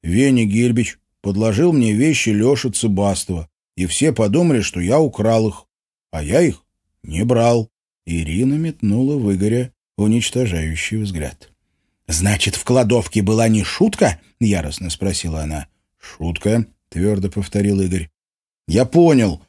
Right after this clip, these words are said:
снова заговорил Лёва, игнорируя Игоря. "Гельбич хочет уйти из футбольной команды, а я его не отпускаю. Тогда он решил сделать так, чтобы меня завтра отправили домой.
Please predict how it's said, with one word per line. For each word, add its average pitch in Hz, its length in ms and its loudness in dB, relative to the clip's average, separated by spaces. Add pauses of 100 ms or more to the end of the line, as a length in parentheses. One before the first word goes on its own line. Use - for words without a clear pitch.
снова 85 440 -2
заговорил 82 500 -2
Лёва, 101 360 2
игнорируя 85 560 -2
Игоря. 71 420 -6 (380)
"Гельбич 123 480 2
хочет 120 360 0
уйти 117 340 2
из 127 100 0
футбольной 131 540 2
команды, 98 560 0 (320)
а 80 100 -6
я 98 180 2
его 190 140 4
не 170 100 2
отпускаю. 110 800 0 (400)
Тогда 95 380 2
он 185 100 4
решил 147 360 2
сделать 120 380 2
так, 185 220 2
чтобы 113 280 0
меня 120 340 2
завтра 120 380 0
отправили 156 480 2
домой. 110 560 0